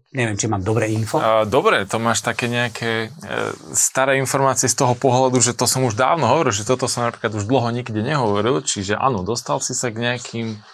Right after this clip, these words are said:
Speaker 2: dávnym opisom toho, ako som študoval a tak ďalej, čo je super. A je to pravda.
Speaker 1: <laughs> Je to všetko pravda.
Speaker 2: Áno.
Speaker 1: Nič si nevymýšľam a ne, buďme transparentní. A ja viem, e,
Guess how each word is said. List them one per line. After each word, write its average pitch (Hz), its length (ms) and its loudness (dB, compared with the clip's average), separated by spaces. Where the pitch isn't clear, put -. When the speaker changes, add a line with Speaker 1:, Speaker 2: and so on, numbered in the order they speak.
Speaker 2:
dávnym 110 880 0
opisom 117 560 -4
toho, 107 400 2
ako 110 160 -2
som 110 240 -6
študoval 123 380 0
a - 20 -12
tak 135 160 2
ďalej, 95 160 2
čo 101 80 0
je - 80 4
super. 185 240 0
A 107 160 2
je 123 160 6
to 190 80 2
pravda. 139 320 2
Speaker 1:
<laughs> - 280 -6
Je 190 80 4
to 170 160 0
všetko 156 240 0
pravda. 127 400 2
Speaker 2:
Áno. 113 320 -4
Speaker 1:
Nič 160 240 0
si - 80 2
nevymýšľam 143 560 2
a 113 240 2
ne, 131 240 -2
buďme 180 320 2
transparentní. 127 1040 0
A 113 80 6
ja 139 160 2
viem, 135 400 2
e, 117 240 2